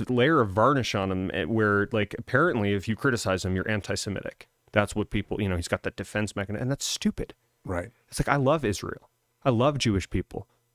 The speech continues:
Speaker 1: I don't like George Soros.
Speaker 2: Right.
Speaker 1: The fact that he happens to be, like, who cares? He's got
Speaker 2: Unrelated.
Speaker 1: bad ideas.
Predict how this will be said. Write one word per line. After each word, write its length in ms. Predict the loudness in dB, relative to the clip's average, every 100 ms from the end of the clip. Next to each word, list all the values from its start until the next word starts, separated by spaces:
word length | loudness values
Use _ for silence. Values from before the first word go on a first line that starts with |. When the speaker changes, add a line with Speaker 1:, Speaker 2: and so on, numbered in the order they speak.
| -4
Speaker 1:
I 100 | -4 -4 _
don't 220 | 0 0 2
like 160 | 0
George 260 | 2 2 2
Soros. 520 | 2 2 2 -4 -14 _ _ _ _
Speaker 2:
Right. 180 | -2 0
Speaker 1:
The 80 | 2
fact 200 | 2 2
that 60 |
he 60 | 0
happens 320 | 2 2 0
to 60 | -2
be, 80 | 0
like, 140 | 0
who 140 | 0 -2
cares? 400 | 0 0 0 4
He's 160 | 4
got 80 | 6
Speaker 2:
Unrelated. 260 | 4 6 4
Speaker 1:
bad 120 | 6
ideas. 280 | 6 6 2